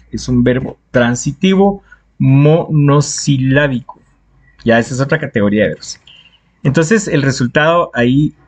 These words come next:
dice, "Shiwinaki, nkikush,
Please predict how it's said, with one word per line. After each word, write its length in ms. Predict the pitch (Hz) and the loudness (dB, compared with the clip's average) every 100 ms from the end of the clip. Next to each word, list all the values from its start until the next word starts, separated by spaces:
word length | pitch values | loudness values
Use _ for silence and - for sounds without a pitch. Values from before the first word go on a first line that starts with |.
| _ | _
dice, 260 | 117 101 - | 0 2 -2
"Shiwinaki, 960 | - - 120 180 226 208 - 180 208 202 _ _ _ _ _ _ _ - | -6 -2 2 4 4 0 -2 0 0 -2 _ _ _ _ _ _ _ -2
nkikush, 1120 | 123 123 139 123 - 233 247 208 - - - | -2 0 -6 -4 0 2 2 0 -6 -8 -10